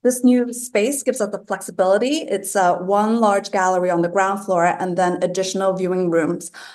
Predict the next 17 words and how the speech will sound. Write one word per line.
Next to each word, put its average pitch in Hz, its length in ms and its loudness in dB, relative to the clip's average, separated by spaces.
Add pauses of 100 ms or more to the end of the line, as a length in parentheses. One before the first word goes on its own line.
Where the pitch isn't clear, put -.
on 247 140 4
the 262 80 2
first 226 320 -2
floor. 233 360 0 (320)
This 220 160 0
brings 240 240 0
our 233 120 2
presence 254 440 0
in 208 120 -2
Hong 196 200 -4
Kong 180 360 -2
in 185 160 -2
line 180 320 0
with 185 120 0
our 175 140 2
other 175 140 0
spaces 202 680 2